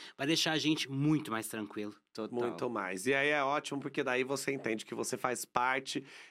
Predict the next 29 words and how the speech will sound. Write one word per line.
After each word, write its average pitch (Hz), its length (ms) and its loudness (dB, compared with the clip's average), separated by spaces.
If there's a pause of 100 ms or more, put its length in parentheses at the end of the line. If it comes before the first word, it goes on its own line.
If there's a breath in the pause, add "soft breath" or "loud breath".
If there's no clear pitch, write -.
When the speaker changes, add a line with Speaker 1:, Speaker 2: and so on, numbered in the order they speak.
(120)
Speaker 3:
de 165 220 4
um 214 180 4
movimento 127 1200 2
e 101 100 4
você 107 280 -2
não 127 160 0
tá 131 340 0 (280 loud breath)
sozinho 135 840 2
com 123 100 -4
as 113 100 -4
suas 139 340 -2
próprias 123 340 -2
questões. 139 580 0
Speaker 1:
Uhum. 170 60 0
Speaker 3:
Você 156 240 0
tem 131 140 2
as 113 80 -2
suas - 180 -4
questões, 110 520 -2 (380 loud breath)
mas 113 600 0 (280 soft breath)
existe 113 340 2
uma 123 120 2
comunidade 120 580 0
inteira 113 300 0
tendo 107 280 -2
questões, 104 640 -2
existem 110 340 0
outras 127 400 0
comunidades. 98 880 0